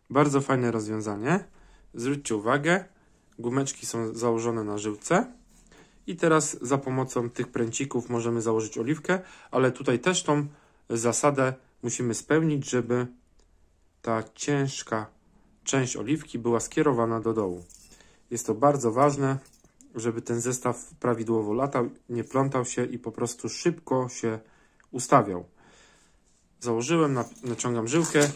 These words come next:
i mamy w ten sposób spławiczek i nasza oliwka, e, ciężką cięż-, e, częścią ustawiona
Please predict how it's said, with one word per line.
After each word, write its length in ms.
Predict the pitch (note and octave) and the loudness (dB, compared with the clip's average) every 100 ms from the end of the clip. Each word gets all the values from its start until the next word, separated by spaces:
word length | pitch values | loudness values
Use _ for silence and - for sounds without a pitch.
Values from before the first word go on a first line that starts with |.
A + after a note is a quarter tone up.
| - - - - | -6 -20 -20 -4
i 80 | D#3+ | 2
mamy 240 | C#3+ C#3 | 4 4
w 60 | C3+ | 2
ten 140 | B2 | -2
sposób 420 | A#2 A2 F#2+ - | -2 -4 -4 -6
spławiczek 680 | - - E3+ E3+ D3+ D3+ D3 - - | -2 4 6 4 2 2 2 -2 -4
i 300 | A#2+ B2 B2 - _ _ _ _ _ _ _ - - | -2 -2 -4 -12 _ _ _ _ _ _ _ -8 0
nasza 260 | C3 - | 0 2
oliwka, 460 | A2+ D#3+ - C3+ B2 - - - - - - - | 4 2 4 4 4 0 -20 -20 -20 -20 -20 -4
e, 260 | B2 A#2 - | 0 0 2
ciężką 420 | D#3+ C#3+ C#3+ B2+ | 2 2 2 0
cięż-, 360 | C#3+ C3+ - - | 2 2 0 -2
e, 180 | A#2+ A2 | -2 -2
częścią 520 | - C#3+ C3+ - B2 | 0 2 2 0 -2
ustawiona 640 | B2+ B2 A2+ A#2 A2+ A2 | -2 -2 0 0 -2 -4